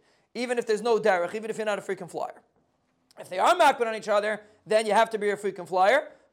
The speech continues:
But the situation has to be that they don't search you. If they search you, then even if you're a frequent flyer, it doesn't help because you're never gonna be able to use it. Tashma, another ayah to this shaila,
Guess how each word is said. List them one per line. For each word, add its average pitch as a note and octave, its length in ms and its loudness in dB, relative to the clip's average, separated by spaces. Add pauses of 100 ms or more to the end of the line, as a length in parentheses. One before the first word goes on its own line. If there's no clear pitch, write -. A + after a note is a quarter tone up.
But D4 240 6
the A#3 80 -2
situation A#3+ 500 -2
has B3 140 -4
to C4 80 -8
be D#4 160 -2
that A#3+ 140 4
they A#3+ 100 4
don't A3+ 180 0
search - 360 -4
you. - 180 -18 (240)
If F3+ 160 -6
they G3 100 -4
search F4 360 -4
you, A3+ 100 -2
then A3 100 -6
even A#3 140 -6
if A3+ 140 -2
you're A3 80 -4
a A3+ 40 -6
frequent G#3+ 300 -12
flyer, F3+ 220 0
it F3+ 40 -8
doesn't G#3+ 180 -6
help G#3+ 580 4
because E3 240 -6
you're E3+ 80 -8
never E3 140 -4
gonna E3 100 -10
be D#3+ 60 -2
able D#3 100 -4
to A3+ 80 -14
use C#4 140 -14
it. - 80 -20 (1300)
Tashma, A#3 460 4
another A#3+ 320 4
ayah A#3 200 6
to A#3 100 -4
this G#3+ 200 -4
shaila, G#3+ 380 4